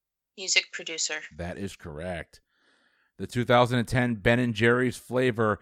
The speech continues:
Speaker 2: Hannah Teeter's Maple Blondie, honors an Olympic medalist from what sport?
Speaker 1: <clears throat>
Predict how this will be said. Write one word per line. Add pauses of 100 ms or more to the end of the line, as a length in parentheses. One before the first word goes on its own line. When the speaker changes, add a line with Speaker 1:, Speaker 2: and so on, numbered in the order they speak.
(220)
Speaker 2:
Hannah
Teeter's
Maple
Blondie,
honors
an
Olympic
medalist
from
what
sport? (2250)
Speaker 1:
<clears throat>